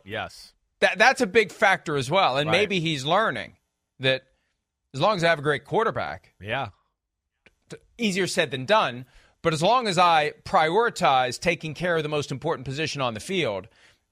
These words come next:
Speaker 2: and have somebody that will run the offense the right way and can make all the throws that need to be made for this offense to be successful, I can keep doing that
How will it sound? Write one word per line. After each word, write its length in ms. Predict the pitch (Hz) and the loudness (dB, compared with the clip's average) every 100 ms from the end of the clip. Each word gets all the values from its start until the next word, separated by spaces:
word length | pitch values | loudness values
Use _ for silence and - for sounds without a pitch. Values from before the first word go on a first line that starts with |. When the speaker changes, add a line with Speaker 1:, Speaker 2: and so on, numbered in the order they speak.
| _ | _
Speaker 2:
and 180 | 156 147 | -4 -2
have 240 | 151 185 | 0 0
somebody 400 | - 180 160 156 147 | 0 -2 0 0 0
that 160 | 143 | -4
will 280 | 139 139 127 | 0 -2 0
run 180 | 135 156 | -2 -2
the 120 | 151 | 0
offense 460 | 139 135 147 123 - | 0 0 -2 -8 -8
the 80 | 123 | -6
right 220 | 110 98 | -4 -4
way 320 | 143 156 151 | 0 0 0
and 120 | 135 | -6
can 180 | 139 131 | -8 -6
make 220 | 131 147 | -4 -2
all 160 | 139 131 | 0 -2
the 100 | 123 | -4
throws 400 | - 139 139 120 | -4 -2 -2 -4
that 100 | 117 | -8
need 180 | 143 127 | -8 -6
to 40 | |
be 100 | 120 | -8
made 300 | 113 120 123 | -4 -4 -4
for 120 | - | -8
this 160 | 117 110 | -14 -4
offense 340 | 135 127 127 | -4 -4 -8
to 60 | - | -14
be 100 | 110 | -16
successful, 600 | - - - 190 - 120 - - _ | -14 -6 -2 -2 -2 -8 -8 -20 _
I 180 | 147 151 | -4 -4
can 400 | 143 - 160 165 | -4 -10 -8 -8
keep 320 | 147 143 123 | -8 -12 -10
doing 320 | 123 113 110 101 | -10 -10 -10 -8
that 300 | 95 87 | -6 -6